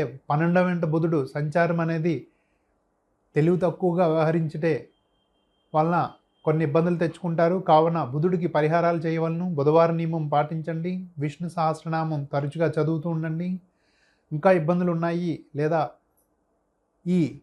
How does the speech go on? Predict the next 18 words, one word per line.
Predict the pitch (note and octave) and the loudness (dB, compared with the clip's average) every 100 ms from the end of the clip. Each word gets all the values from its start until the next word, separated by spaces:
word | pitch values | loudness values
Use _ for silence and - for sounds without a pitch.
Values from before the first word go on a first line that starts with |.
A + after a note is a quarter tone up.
| _ _ - | _ _ -6
అతిగా | C#3+ E3+ F3+ | 0 2 2
వ్యవహరిస్తున్నాను | D#3+ D#3+ E3 D#3+ E3 D#3+ D#3+ E3 - | 2 2 0 -4 -4 -2 -2 -4 -6
అని | D3 D#3+ D#3 - _ _ _ - | -6 -4 -4 -6 _ _ _ -4
ఏదైనా | C#3+ E3 D3+ | 0 2 2
అనిపిస్తే | D3 D3+ D#3 - D#3+ - - _ _ _ _ _ _ _ _ _ _ _ _ _ _ | 0 -2 -4 -2 -2 -2 -10 _ _ _ _ _ _ _ _ _ _ _ _ _ _
మీకు | D#3+ D3+ D#3 A#2 - _ _ D3+ | -2 0 0 -2 -8 _ _ 0
ఈ | E3+ | 2
మాసం | D#3 D3 D#3+ F3 C3+ C3 | 4 2 0 -4 -8 -4
రెండవ, | C#3 D#3 F3 E3+ C#3 C3 _ _ _ _ _ | 0 4 4 4 0 -4 _ _ _ _ _
మూడవ | D3+ E3 F3+ | -4 0 2
వారం | E3+ D#3+ D#3+ | 4 4 2
నుంచి | E3 D#3+ E3+ | -2 -4 -4
ఏదైనా | D3+ D#3 E3 | -2 -2 -2
వ్యతిరేక | C#3 D#3 E3 | -2 0 -2
ఫలితాలుగా | D3+ D#3+ D#3+ D#3+ D3+ D3+ - - _ _ | -2 -2 -2 -2 0 0 -2 -10 _ _
గనుక | D3 B2 D#3 D#3 | -10 -4 -2 -2
కనిపిస్తూ | D3+ D3 D3 D3 - | -2 -2 -2 -6 -6
ఉంటే | D#3+ D3+ E3+ | -4 -2 0